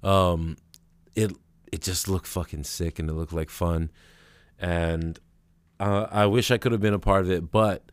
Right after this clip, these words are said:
I'm very, very proud and stoked that, you know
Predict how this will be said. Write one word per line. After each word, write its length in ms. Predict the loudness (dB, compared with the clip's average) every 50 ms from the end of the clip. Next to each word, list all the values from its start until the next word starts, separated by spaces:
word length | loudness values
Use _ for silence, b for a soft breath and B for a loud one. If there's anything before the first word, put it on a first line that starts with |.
| B B B B B B B B B B -6
I'm 120 | -4 -2
very, 600 | 0 2 2 2 2 2 0 0 0 -2 -4 -8 _ _ _ _ _ -6
very 300 | -2 0 2 2 2 2
proud 320 | 2 2 4 4 2 2
and 160 | 0 -2 -4
stoked 400 | -6 -4 0 0 0 0 0 0
that, 260 | 0 0 0 0 -4 -6 -4
you 140 | -2 0
know 340 | 0 0 0 -2 -2 -4 -8